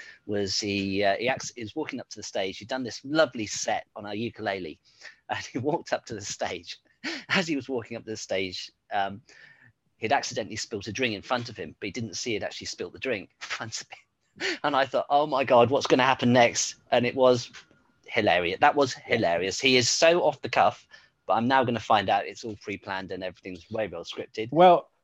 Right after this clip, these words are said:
Speaker 1: But
Speaker 2: it's,
Speaker 1: he
Speaker 2: it's,
Speaker 1: was
Speaker 2: it's, I think it's part of the big, uh, there's a, there's a, the big secret with Sam is, like, how much of it's planned and how much of it's not.
Speaker 1: Yeah.
Speaker 2: But I did a gig with him in Merton once.
Speaker 1: Yeah.
Speaker 2: And it was,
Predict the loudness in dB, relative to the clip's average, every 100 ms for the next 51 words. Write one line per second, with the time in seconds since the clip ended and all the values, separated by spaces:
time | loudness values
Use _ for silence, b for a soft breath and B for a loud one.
0 | _ _ 6 6 4 -4 B B B B
1 | _ 2 2 0 -4 -2 0 2 2 4
2 | 6 6 4 0 0 2 2 2 0 -2
3 | -2 -4 -6 -4 -4 -4 -2 -2 -2 -4
4 | -6 -6 -6 -10 -14 -6 -4 -4 -6 -6
5 | -8 -12 _ _ _ _ -4 -2 -2 -6
6 | -8 -10 -6 -4 -2 -4 -6 -6 -6 -6
7 | -8 -4 -4 0 4 6 8 8 8 8
8 | 6 4 2 0 0 -4 b b b -2
9 | 0 2 2 0 0 -4 _ _ _ _
10 | -20 -10 -2 2 6 4 2 -4 -4 -8
11 | -6 -6 -8 -16 -18 B B -12 -12 B
12 | -4 -2 2 0 0 -6 -18 _ _ _
13 | _ _ _ _ _ -4 0 4 4 2